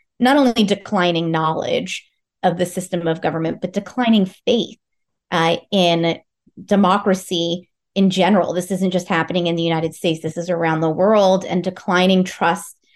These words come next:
in our institutions, right? All of this requires, uh, an informed citizenry that values the system that was created, but is also committed to the call of the preamble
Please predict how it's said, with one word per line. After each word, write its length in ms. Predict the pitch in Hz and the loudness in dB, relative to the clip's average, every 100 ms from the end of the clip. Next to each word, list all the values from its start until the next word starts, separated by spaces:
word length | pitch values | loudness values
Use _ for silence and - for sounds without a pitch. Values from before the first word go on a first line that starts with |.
| _ _ - | _ _ -2
in 140 | 196 | 0
our 220 | 180 175 | 2 2
institutions, 1120 | 180 180 170 - 165 - 226 - - - 233 - | 0 -2 -6 -10 -6 -4 -2 -4 -6 -6 -6 -6
right? 300 | 185 170 190 - | 0 2 0 0
All 320 | 202 208 247 240 | 2 4 6 4
of 140 | 185 | 4
this 240 | 175 175 | 2 0
requires, 920 | 196 180 - 170 165 170 170 165 175 - _ _ _ - | -2 -4 -2 0 4 4 4 4 0 -8 _ _ _ -4
uh, 320 | 170 160 165 - - _ _ _ _ _ - | 0 2 0 -2 -8 _ _ _ _ _ -2
an 60 | 202 | 2
informed 720 | 190 185 - 220 202 196 190 | 2 0 -4 -2 2 2 0
citizenry 920 | 185 - 185 175 185 165 165 170 165 - 180 | -2 -4 -4 -2 -4 -2 0 0 0 -4 -4
that 120 | 175 185 | -4 -4
values 640 | 165 185 226 247 175 180 - | 0 2 4 2 0 -6 -4
the 100 | 175 | -4
system 720 | - 165 - 170 165 175 185 _ _ _ - | -2 -4 -2 0 2 0 -2 _ _ _ 0
that 160 | 190 | 2
was 180 | 185 180 | 2 0
created, 800 | - 240 269 370 285 190 175 185 - _ _ | -2 -2 2 2 4 4 4 0 -6 _ _
but 120 | 240 226 | 2 4
is 180 | 226 | 4
also 720 | - - 240 269 - 226 208 196 | 2 2 2 2 0 0 2 0
committed 880 | - 220 202 196 262 220 185 185 190 _ _ - | -6 -2 0 2 4 4 4 2 -4 _ _ -16
to 420 | - 220 214 202 | -4 0 2 2
the 120 | 185 | 0
call 520 | 190 - 220 208 202 | -2 0 2 4 2
of 260 | - 240 254 | 2 2 2
the 100 | 233 | 0
preamble 880 | 226 208 185 165 165 180 160 196 | -2 -6 -4 -2 -2 0 0 0